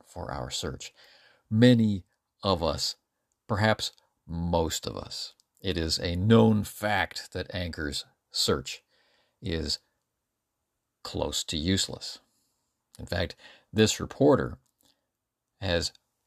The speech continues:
only been able to create a m-, tiny little favorites list made up of only some of the podcasts that he has heard about, and instead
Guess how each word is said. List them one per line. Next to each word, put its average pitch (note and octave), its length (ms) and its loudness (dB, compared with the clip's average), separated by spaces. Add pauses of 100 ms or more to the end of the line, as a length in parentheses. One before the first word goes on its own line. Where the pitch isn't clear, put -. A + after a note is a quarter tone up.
(300)
only D3+ 320 4
been A#2+ 180 4
able G#2+ 240 4
to G2 100 -4
create G2 440 -4
a G2 180 -2
m-, C#3 400 -2 (220)
tiny F#3 720 0 (1300)
little G#2 460 6 (580)
favorites - 640 0
list - 460 -10 (640)
made F#2+ 220 4
up F2 140 2
of F2 120 -2
only E2 360 -4 (180)
some B2 720 2
of F2 180 -6
the F2 80 -4
podcasts E2+ 720 0
that F2+ 300 -2
he F#2 140 -2
has F2+ 120 0
heard C3 300 0
about, - 280 -8 (1300)
and F#2+ 80 -4
instead F#2 640 2